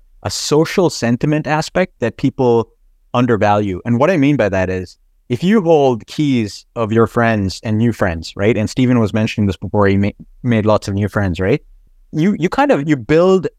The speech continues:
a rapport with these individuals, right? And thinking about, like, potentially dumping their keys becomes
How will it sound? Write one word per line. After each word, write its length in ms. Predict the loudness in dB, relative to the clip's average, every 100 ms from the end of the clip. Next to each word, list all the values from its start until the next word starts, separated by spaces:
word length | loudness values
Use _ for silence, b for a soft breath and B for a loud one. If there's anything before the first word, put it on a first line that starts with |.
| _ _
a 80 | -2
rapport 420 | 0 -2 0 2
with 120 | 2
these 180 | 0 -2
individuals, 640 | -2 0 0 -2 -6 -6
right? 220 | -4 -2 -4 _
And 300 | -2 0 -2 -4 _ _ _ _ _ 0
thinking 300 | 0 2 2
about, 340 | 2 2 0 0
like, 240 | 0 -2 _
potentially 460 | -6 -4 -4 -2 0
dumping 340 | 0 0 0
their 100 | -2
keys 340 | -2 -2 -2 -2
becomes 540 | -4 0 0 -2